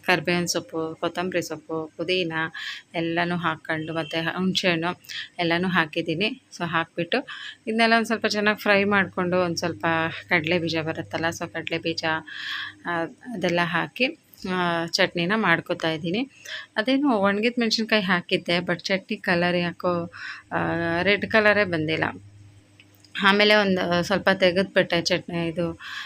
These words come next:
ಒಣಗಿದ ಮೆಣಸಿನ್ಕಾಯಿ ಎಲ್ಲ ತೆಗೆದ್ಬಿಟ್ಟೆ, ಒಂದು ನಾಲ್ಕೈದು ತೆಗೆದು, ಆ, ಹಸಿಮೆಣಸಿನ್ಕಾಯಿ ಇತ್ತಲ್ವ, so ಅದನ್ನೇ ಹಾಕಿದ್ದೀನಿ. So ಚಟ್ನಿ ಅಂತೂ ರೆಡಿಯಾಗಿದೆ. ಆ, ಬಿಸಿ ಬಿಸಿ ಇಡ್ಲಿ, ಬಿಸಿ ಬಿಸಿ, ಮ್,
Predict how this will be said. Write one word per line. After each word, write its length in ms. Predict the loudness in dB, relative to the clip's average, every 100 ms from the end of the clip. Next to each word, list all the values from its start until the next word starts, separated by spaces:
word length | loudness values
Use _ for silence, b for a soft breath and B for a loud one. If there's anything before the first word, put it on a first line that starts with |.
| B -16 -12 -8
ಒಣಗಿದ 360 | -2 2 2 2
ಮೆಣಸಿನ್ಕಾಯಿ 400 | -2 -2 -2 0
ಎಲ್ಲ 160 | 0 -2
ತೆಗೆದ್ಬಿಟ್ಟೆ, 600 | -2 -4 -2 -2 -2 -2
ಒಂದು 180 | -2 -2
ನಾಲ್ಕೈದು 480 | -2 -4 -4 -6
ತೆಗೆದು, 540 | -4 -2 -2 0 -2 -6 B B B -8
ಆ, 60 | -4 -4 -4 -4 -6
ಹಸಿಮೆಣಸಿನ್ಕಾಯಿ 800 | -4 -2 0 0 -2 -2 -2 0
ಇತ್ತಲ್ವ, 220 | 0 0
so 180 | 0 -2
ಅದನ್ನೇ 320 | -2 0 0
ಹಾಕಿದ್ದೀನಿ. 720 | 0 -2 -2 -4 -4 -6 -8 -12
So 100 | -6 -4 -4 -4 -6
ಚಟ್ನಿ 320 | -6 -4 -4
ಅಂತೂ 240 | -4 0 0
ರೆಡಿಯಾಗಿದೆ. 560 | 0 2 0 0 -2 -4 B B B B B
ಆ, 180 | -6 -4
ಬಿಸಿ 280 | -4 -4 -6
ಬಿಸಿ 320 | -6 -2 0 0
ಇಡ್ಲಿ, 360 | -2 -4 -4 -4 -6
ಬಿಸಿ 180 | -8 -6
ಬಿಸಿ, 420 | -6 -4 -2 -2
ಮ್, 580 | -4 -8 -10 -6 -6 -6